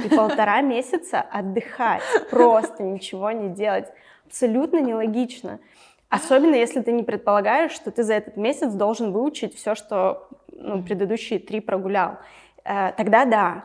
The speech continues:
Speaker 1: А, а так это мне казалось вообще, ну, то есть таким неэффективным, неэффективной тратой времени. И я постоянно какие-то письма пыталась у кого-то взять, что я еду куда-то на соревнования
Speaker 2: <laughs>
Speaker 1: или ещё что-то, чтобы мне разрешили сдавать экзамены в зачётную неделю.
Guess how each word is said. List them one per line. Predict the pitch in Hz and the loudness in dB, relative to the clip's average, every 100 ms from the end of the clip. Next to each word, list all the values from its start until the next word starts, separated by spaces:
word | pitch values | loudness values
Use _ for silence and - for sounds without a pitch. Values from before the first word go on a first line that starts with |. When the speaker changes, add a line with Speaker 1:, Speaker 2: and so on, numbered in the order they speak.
| - - | -18 -16
Speaker 1:
А, | - - - | -10 -10 -4
а | 196 | -6
так | 202 247 349 392 | -2 -2 -2 -4
это | 285 220 247 | -6 -2 -2
мне | 240 | -2
казалось | 233 220 233 233 | -4 -4 -4 -6
вообще, | 214 208 - 262 226 - | -8 -8 -8 -6 -4 -4
ну, | 214 | -8
то | 214 | -4
есть | 214 208 _ - | -6 -8 _ -12
таким | 233 285 294 | -6 -2 0
неэффективным, | 247 247 247 - 277 269 233 180 - - - - | -2 -4 -8 -4 -2 0 -2 -4 -10 -16 -20 -14
неэффективной | 226 226 233 226 226 - 247 233 | -8 -4 -2 -4 -6 -4 -2 -2
тратой | 233 233 | -4 -4
времени. | 214 302 349 - - - _ - | -2 0 -2 -6 -16 -20 _ -12
И | 196 | -4
я | 240 | -4
постоянно | 247 - 269 285 277 | -6 -8 -6 -4 -6
какие-то | 262 - 269 269 | -8 -10 -10 -12
письма | _ 247 269 262 - 269 254 | _ -6 -6 -6 -4 -4 -2
пыталась | 240 - 226 254 262 247 | -4 -4 -6 -4 -4 -6
у | |
кого-то | - 233 240 214 | -6 -4 -4 -4
взять, | 196 226 240 269 | -8 -6 -4 -6
что | 262 220 | -6 -6
я | 202 | -4
еду | 214 202 226 240 | -4 -2 -2 -2
куда-то | 240 202 226 233 | -4 -4 -4 -4
на | 233 | -12
соревнования | 208 - 208 226 214 226 262 269 247 214 | -12 -8 -4 -2 -2 -4 -2 0 -2 -2
Speaker 2:
<laughs> | |
Speaker 1:
или | 214 | -6
ещё | 214 285 | -4 -4
что-то, | 302 233 - | -2 -6 -6
чтобы | - 214 | -12 -8
мне | 233 | -4
разрешили | 277 247 208 - 254 247 | -4 -4 -8 -6 -4 -4
сдавать | 190 196 196 | -4 -4 -4
экзамены | 208 208 254 370 320 233 | -6 -2 0 0 0 -2
в | 208 | -6
зачётную | 196 - 233 254 | -8 -8 -6 -6
неделю. | 226 202 190 202 233 | -6 -6 -6 -6 -10